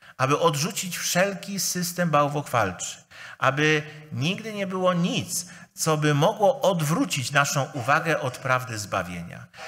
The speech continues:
Drodzy, gdy my się nad tym głębiej zastanowimy, to my wiemy, że prawda o zbawieniu,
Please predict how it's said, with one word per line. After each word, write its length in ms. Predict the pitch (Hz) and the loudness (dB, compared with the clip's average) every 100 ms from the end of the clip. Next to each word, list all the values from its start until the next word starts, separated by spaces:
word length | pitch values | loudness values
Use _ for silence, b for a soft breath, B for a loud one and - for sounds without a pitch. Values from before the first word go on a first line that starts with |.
| B | B
Drodzy, 240 | - 262 240 | -8 -6 -6
gdy 140 | 185 | -4
my 80 | 247 | -2
się 140 | 262 | 0
nad 140 | 220 214 | 0 0
tym 140 | 196 | -2
głębiej 340 | 147 247 254 180 | 0 0 0 0
zastanowimy, 720 | 170 - 175 175 190 233 180 | 2 4 4 4 2 -2 2
to 140 | 170 | 2
my 140 | 165 | 2
wiemy, 280 | 165 247 226 | 2 0 0
że 160 | 170 170 | 2 0
prawda 480 | 160 180 202 180 160 | 2 2 4 4 4
o 100 | 151 | 2
zbawieniu, 720 | 143 139 131 180 202 156 | 2 2 2 -2 -2 -4